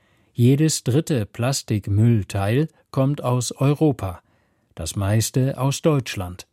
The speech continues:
Die Forscherinnen und Forscher haben den Müll untersucht und an der Schrift auf dem Müll erkannt,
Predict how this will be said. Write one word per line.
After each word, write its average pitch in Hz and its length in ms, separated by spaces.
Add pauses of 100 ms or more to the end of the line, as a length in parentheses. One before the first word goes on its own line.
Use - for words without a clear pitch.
(1500)
Die 117 140
Forscherinnen 147 720
und 104 240
Forscher 127 580
haben 113 320
den 107 220
Müll 120 320
untersucht 117 800 (580)
und 127 200
an 117 180
der 110 100
Schrift - 460
auf 107 180
dem 107 220
Müll 113 400
erkannt, 117 540